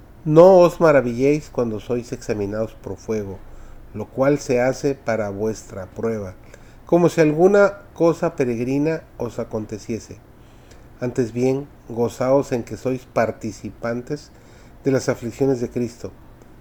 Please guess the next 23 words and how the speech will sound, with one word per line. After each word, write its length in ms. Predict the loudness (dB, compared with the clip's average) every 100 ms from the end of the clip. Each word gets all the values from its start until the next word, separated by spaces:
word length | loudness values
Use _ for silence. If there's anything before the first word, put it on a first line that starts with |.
| -2
para 220 | 2 2
que 100 | 0
también 560 | -4 -2 0 2 2 -2
en 100 | -6
la 80 | -4
revelación 580 | -4 -4 -6 -6 -4 -4
de 80 | -4
su 160 | -8
gloria 400 | -4 -2 -2 -4 -6 -20 -20 -20 -20 -6
os 240 | -6 -4
gocéis 640 | -10 -12 -8 -6 -6 -10 -20 -20 -20 -20 -20 -20 -20 -20 -14
en 220 | -12 -12
triunfo". 500 | -12 -12 -12 -14 -20 -20 -20 -20 -20 -20 -20 -20 -20 -12 -2
Esto 260 | 0 4
lo 60 | 2
encontramos, 640 | 2 0 -2 0 -2 -6 -10
ah, 460 | -8 -6 -8 -12 -18 -12
referido 500 | -10 -8 -6 -4 0
en, 180 | 0 -2 -8
en 200 | -10 -8
el 180 | -6 -8
libro 380 | -8 -6 -4 -2
de 240 | -2 -4